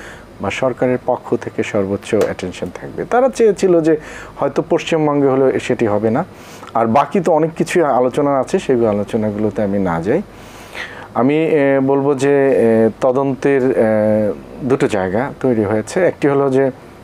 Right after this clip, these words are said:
প্লটটি এটি হয়েছে তো বাংলাদেশে বসে করা হয়েছে পরিকল্পনাটি, যেটা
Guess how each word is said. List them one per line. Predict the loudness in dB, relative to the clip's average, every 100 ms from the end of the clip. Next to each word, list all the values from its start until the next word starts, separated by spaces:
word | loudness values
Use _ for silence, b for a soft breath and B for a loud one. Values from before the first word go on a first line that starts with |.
| -20 -20 -16 0
প্লটটি | 0 2 0 2 4 4 2 2 0
এটি | 0 0 0
হয়েছে | 0 -2 -2 -2
তো | 2 2 0 -10 -20 -20 -16 -4
বাংলাদেশে | -2 0 0 -2 -6
বসে | -8 -8
করা | -4 -2 -2
হয়েছে | -4 -8 -8
পরিকল্পনাটি, | -2 0 0 -2 -4 -4 -2
যেটা | 0 2 0